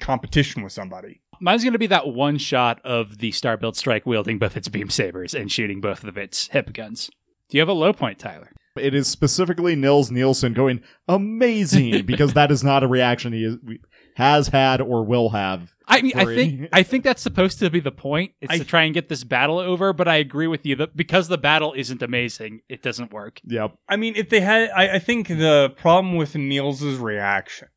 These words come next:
Speaker 1: and this is actually tied to my low point as well, is because we have Reiji saying the same thing
Speaker 3: Yep.
Speaker 1: and other people saying the same thing.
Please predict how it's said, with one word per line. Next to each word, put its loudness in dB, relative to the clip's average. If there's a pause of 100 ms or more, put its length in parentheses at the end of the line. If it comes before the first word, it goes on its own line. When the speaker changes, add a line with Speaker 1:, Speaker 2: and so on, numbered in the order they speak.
(180)
Speaker 1:
and 0
this 2
is 0
actually 2
tied -2
to -10
my -4
low -8
point -12
as -16
well, -10 (220)
is 2
because 0
we -4
have 2 (720)
Reiji 0
saying 0
the -4
same -4 (160)
thing -6 (200)
Speaker 3:
Yep. -2
Speaker 1:
and 2
other 4
people -2
saying 0
the -2
same -10
thing. -10